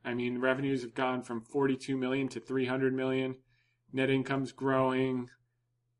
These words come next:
E P S is growing. What's happening with cash flow? Cash flow's growing. Yeah, I mean, again, this is like those tiny little Chinese stocks where, you know, thirty percent of them are probably frauds,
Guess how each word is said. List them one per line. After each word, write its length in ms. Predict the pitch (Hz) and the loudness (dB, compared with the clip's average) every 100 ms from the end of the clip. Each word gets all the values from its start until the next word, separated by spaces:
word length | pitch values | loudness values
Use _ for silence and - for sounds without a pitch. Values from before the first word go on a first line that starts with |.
| _ | _
E 100 | 139 | -2
P 240 | 139 135 135 | -2 0 2
S 240 | 131 127 | 2 0
is 160 | 131 127 | -6 -6
growing. 840 | - 127 127 127 123 123 123 117 123 | -4 0 2 2 0 0 -2 -6 -12
What's 160 | - - | -18 -8
happening 400 | 117 110 110 110 | -6 -6 -8 -10
with 140 | 107 | -12
cash 340 | - 123 120 117 | -6 -2 -2 -4
flow? 560 | - 120 117 113 113 - _ _ _ _ _ _ _ _ _ _ - | -10 -6 -4 -6 -8 -12 _ _ _ _ _ _ _ _ _ _ -4
Cash 300 | 139 135 - | 2 2 0
flow's 340 | 135 131 123 | -2 0 0
growing. 680 | - 131 127 127 123 120 117 _ _ _ _ _ _ _ _ | 0 0 0 0 -2 -4 -10 _ _ _ _ _ _ _ _
Yeah, 240 | 185 208 - | 0 2 2
I 40 | 135 | 4
mean, 140 | 160 | 4
again, 340 | 160 208 185 | 6 6 6
this 200 | 147 160 | 6 2
is 80 | 180 | 2
like 180 | 190 185 | 2 4
those 180 | 170 156 | 4 2
tiny 300 | - 165 165 | 2 2 4
little 240 | 165 156 | 2 0
Chinese 420 | 143 156 156 160 | 0 -2 2 0
stocks 420 | - 131 120 - 131 | 2 2 0 -2 -2
where, 140 | 131 | 2
you 220 | 131 135 | 2 0
know, 180 | 139 127 | 0 0
thirty 260 | 127 139 139 | 2 2 0
percent 340 | 135 123 131 | -2 -4 -2
of 60 | 135 | -2
them 180 | 127 123 | -2 -2
are 80 | 120 | -2
probably 360 | - 127 123 | 2 2 2
frauds, 600 | 120 170 175 131 127 - | -2 4 6 6 2 -4